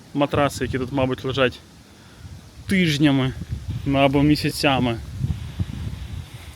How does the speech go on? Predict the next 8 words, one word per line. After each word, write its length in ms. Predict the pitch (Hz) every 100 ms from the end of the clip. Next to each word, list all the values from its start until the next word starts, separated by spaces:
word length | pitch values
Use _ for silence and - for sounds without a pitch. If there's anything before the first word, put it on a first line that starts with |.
| - - - - - - - - - - - - - - - - - - - - - - - - - - - - - - - - -
Дивіться, 480 | - - 147 127 127
що 180 | - 143
тут 200 | 131 123
робиться. 460 | 131 123 117 127 104 - - - - - - - - - - - - - - - - - - - - - - - - - - - -
Отак 340 | - 127 165 160
от 180 | 151 165
люди 220 | 160 135
живуть. 380 | 127 143 147